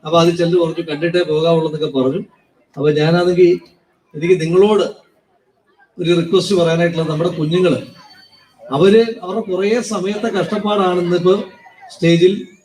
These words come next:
അവതരിപ്പിക്കാൻ പോകുന്ന കലാപരിപാടികൾ. അപ്പൊ അതിനുള്ള ഏറ്റവും വലിയ പ്രോത്സാഹനം എന്ന് പറയുന്നത് നമ്മളിരുന്ന്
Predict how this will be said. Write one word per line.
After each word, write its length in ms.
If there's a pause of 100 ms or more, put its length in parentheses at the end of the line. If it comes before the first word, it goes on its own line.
(220)
അവതരിപ്പിക്കാൻ 640
പോകുന്ന 280
കലാപരിപാടികൾ. 720 (800)
അപ്പൊ 100 (100)
അതിനുള്ള 340 (180)
ഏറ്റവും 340
വലിയ 200
പ്രോത്സാഹനം 540
എന്ന് 140
പറയുന്നത് 320
നമ്മളിരുന്ന് 460